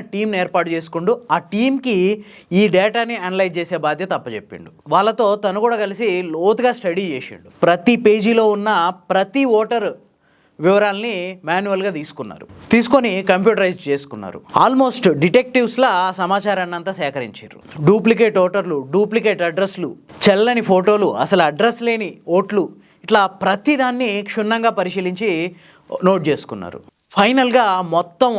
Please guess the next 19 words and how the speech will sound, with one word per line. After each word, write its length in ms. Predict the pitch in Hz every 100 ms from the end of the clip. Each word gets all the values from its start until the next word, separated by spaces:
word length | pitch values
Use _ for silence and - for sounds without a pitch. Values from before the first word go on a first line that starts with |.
| 151
అంకెలు 400 | 165 202 233 226 214 202
సాక్ష్యాలతో 600 | 185 196 208 190 190 233 175 160
వాస్తవాల్ని 480 | 165 180 202 170 190 147
బయటపెట్టిండు. 580 | 135 113 101 90 80 - 135 170
బెంగళూరు 500 | 185 247 277 277 233
లోక్సభ 380 | 208 220 233 214 208
సెగ్మెంట్లోని 640 | 190 175 190 185 185 208 170 117 _ _ _ _ _ _ _ -
మహదేవపుర 680 | 160 233 240 247 233 233 226 185
అసెంబ్లీ 300 | 202 196 190
సెగ్మెంట్లో 460 | 180 160 165 165 220 160 196 202 _ 147
ఒక 120 | - 247
లక్ష 220 | 240 240 240 220
రెండు 160 | 208 202
వందల 140 | 196 185 180
యాభై 220 | 175 170 165
ఆరు 160 | 156 - - _ _
నకిలీ 360 | 147 180 254 262 220
ఓట్లను 280 | 196 208 185
గుర్తించారు 540 | - 143 - 104 -